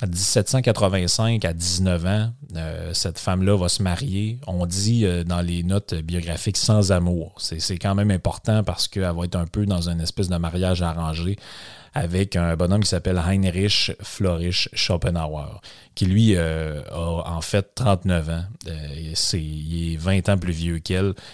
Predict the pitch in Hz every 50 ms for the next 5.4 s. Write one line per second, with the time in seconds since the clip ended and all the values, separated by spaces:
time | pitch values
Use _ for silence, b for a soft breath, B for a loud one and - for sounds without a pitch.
0 | B B - 87 - - 101 85 - 98 92 90 90 90 90 - - 87 85 80
1 | 82 82 90 107 107 - - 95 90 85 90 85 80 78 - - - 90 90 90
2 | 90 90 87 82 78 76 73 78 85 85 85 80 80 76 82 78 76 78 76 80
3 | 78 85 87 92 90 82 - 98 95 - 87 80 78 80 82 85 87 90 90 85
4 | 85 85 78 - - 87 82 82 78 73 76 80 - - 78 76 73 73 78 78
5 | 78 76 - - - - 78